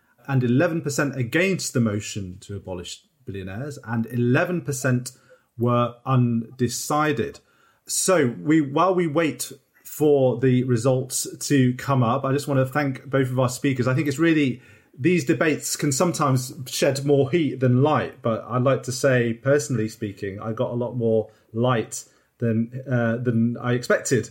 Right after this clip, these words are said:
and than one often gets <laughs> from these debates. So thank you so much. I can announce the final results, <laughs> and they are for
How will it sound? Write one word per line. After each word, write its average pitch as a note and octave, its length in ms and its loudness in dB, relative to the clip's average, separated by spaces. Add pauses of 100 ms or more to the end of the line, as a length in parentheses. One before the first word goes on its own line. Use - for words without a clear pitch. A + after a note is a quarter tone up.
(120)
and B2 380 0
than B2 260 0 (120)
one C#3 120 4
often D3 240 0
gets - 540 -2 (380)
<laughs> A#3+ 380 -8
from D3 160 2
these C3+ 180 4
debates. B2 340 0
So C3+ 160 2
thank D#3+ 280 -2
you C3 220 0
so D#3 240 0
much. - 480 -4 (160)
I D3 80 0
can C#3+ 160 -2
announce F3+ 380 0
the - 80 0
final F3+ 680 0 (200)
results, C3 760 0 (460)
<laughs> - 480 -8
and C#3 480 0 (160)
they C#3+ 320 2
are C3+ 540 0 (600)
for B2 680 2